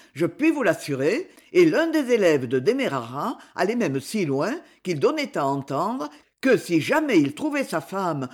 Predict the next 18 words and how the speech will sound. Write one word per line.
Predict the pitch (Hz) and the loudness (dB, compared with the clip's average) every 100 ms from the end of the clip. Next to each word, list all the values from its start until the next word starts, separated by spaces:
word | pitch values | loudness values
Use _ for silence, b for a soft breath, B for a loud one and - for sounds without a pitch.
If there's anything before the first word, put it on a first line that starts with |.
| B - | B -4
le | 147 | -4
moindrement | 143 302 269 277 160 131 | -2 -2 -2 -2 -2 -2
en | 156 139 | -2 -2
défaut, | 147 147 - 175 294 B B | -2 -2 0 0 0 B B
il | 185 185 | 0 2
aurait | 156 | 2
recours | 143 208 - 233 311 202 | 2 0 -2 -6 -4 -4
au | |
châtiment | - 214 214 185 185 302 | -4 -6 -6 -4 -4 -2
corporel. | 320 226 202 147 117 117 127 143 _ _ _ _ _ _ _ _ - | -6 -4 -2 -2 -2 -2 -4 -8 _ _ _ _ _ _ _ _ -4
Mais | 170 226 | -2 0
nous | 330 240 | -2 0
ne | 180 | 0
fûmes | - 160 143 | 2 0 -2
point | - 294 | -2 -2
de | 311 | 0
son | 247 180 143 | -2 -2 0
avis, | 131 120 190 285 | -2 -2 -4 -4